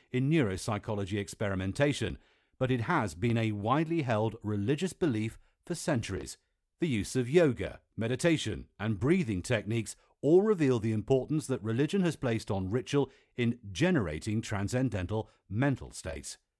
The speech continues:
The implication for religion is that religion is not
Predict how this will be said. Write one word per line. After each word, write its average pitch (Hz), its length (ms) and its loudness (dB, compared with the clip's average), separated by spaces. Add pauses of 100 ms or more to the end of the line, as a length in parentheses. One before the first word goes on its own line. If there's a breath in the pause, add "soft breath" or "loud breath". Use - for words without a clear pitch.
(600)
The 110 120 0
implication 107 640 0
for 80 160 -8
religion 76 520 -2
is 123 180 0
that 120 220 -2 (160)
religion 117 400 2
is 180 120 0
not 123 360 0